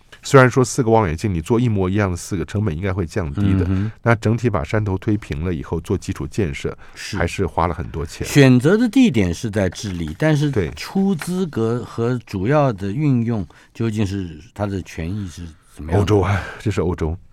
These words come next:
Speaker 2: 嗯哼。
Speaker 1: 所以我们自己到智利天文台去做观测啊，大春兄，
Speaker 2: 嗯。
Speaker 1: 应该去欧洲天文台，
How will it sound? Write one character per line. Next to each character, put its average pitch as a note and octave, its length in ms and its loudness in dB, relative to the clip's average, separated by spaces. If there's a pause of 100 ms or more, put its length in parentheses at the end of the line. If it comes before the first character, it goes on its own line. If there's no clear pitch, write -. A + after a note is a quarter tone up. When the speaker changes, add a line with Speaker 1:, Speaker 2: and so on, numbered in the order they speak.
Speaker 2:
嗯 F2 400 -2
哼。 E2 80 -8
Speaker 1:
所 F2 100 4
以 F3+ 40 4
我 F#2+ 120 0
们 D#2+ 140 -2
自 C#3+ 160 -4
己 D#2+ 100 -6
到 G2 180 0
智 G2 180 -6
利 G#2+ 160 0
天 G2+ 160 -2
文 G#2 100 0
台 F2+ 160 -4
去 F2 140 -8
做 E2+ 180 -2
观 E2+ 240 0
测 E2 220 -6
啊， - 100 -6
大 F2 100 -2
春 D#2+ 160 -4
兄， D#2 280 -6
Speaker 2:
嗯。 F2+ 340 -2 (160)
Speaker 1:
应 G2+ 100 -2
该 F#2 140 -2
去 - 200 -6
欧 F#2+ 220 -2
洲 F#2 160 -2
天 E2+ 200 -4
文 D#2+ 120 -4
台， - 220 -12